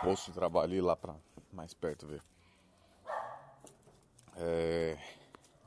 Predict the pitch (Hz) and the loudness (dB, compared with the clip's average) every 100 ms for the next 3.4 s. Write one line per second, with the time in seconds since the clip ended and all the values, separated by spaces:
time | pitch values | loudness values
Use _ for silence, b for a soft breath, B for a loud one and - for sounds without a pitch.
0 | - - - - - - - - - - | -20 -20 -20 -20 -20 -20 -20 -20 -20 -20
1 | - - - - _ - B B B B | -20 -20 -20 -20 _ -20 B B B B
2 | B B B - - - 101 90 - - | B B B -18 -10 0 2 2 -2 0
3 | 101 - - | 0 2 -2